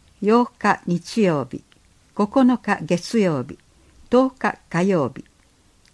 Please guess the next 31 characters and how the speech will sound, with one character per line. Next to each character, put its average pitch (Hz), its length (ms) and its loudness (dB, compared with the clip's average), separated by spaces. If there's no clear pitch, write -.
令 269 240 2
和 196 160 0
二 165 180 0
年 156 300 0
一 226 280 0
月 226 340 0
は、 131 140 -4
二 269 180 6
十 202 260 2
七 143 300 0
日 151 420 -4
月 160 360 -4
曜 147 240 0
日、 - 120 -12
二 262 140 6
十 220 260 2
八 143 360 -6
日 151 320 -4
火 165 200 -4
曜 170 320 0
日、 131 160 -16
二 269 160 6
十 214 260 2
九 - 220 -2
日 147 340 -6
水 190 460 -4
曜 135 260 -4
日。 - 60 -20
二 202 140 2
月 262 340 -2
は、 143 220 -2